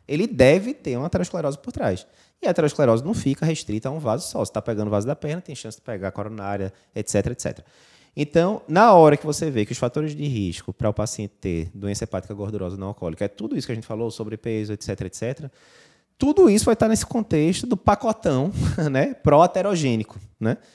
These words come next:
Então, faz sentido isso e tanto faz sentido você, uma vez detectado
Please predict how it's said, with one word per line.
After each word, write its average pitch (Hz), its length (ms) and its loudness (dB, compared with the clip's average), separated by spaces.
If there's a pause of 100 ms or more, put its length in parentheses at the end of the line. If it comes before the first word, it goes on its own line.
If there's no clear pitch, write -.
(180)
Então, 156 240 -2
faz 185 300 4
sentido 139 520 -2
isso 98 400 0 (480)
e 135 460 0 (760)
tanto 233 300 2
faz 131 300 -2
sentido 107 360 -4
você, 110 360 2
uma 123 180 4
vez 120 260 0
detectado 90 840 0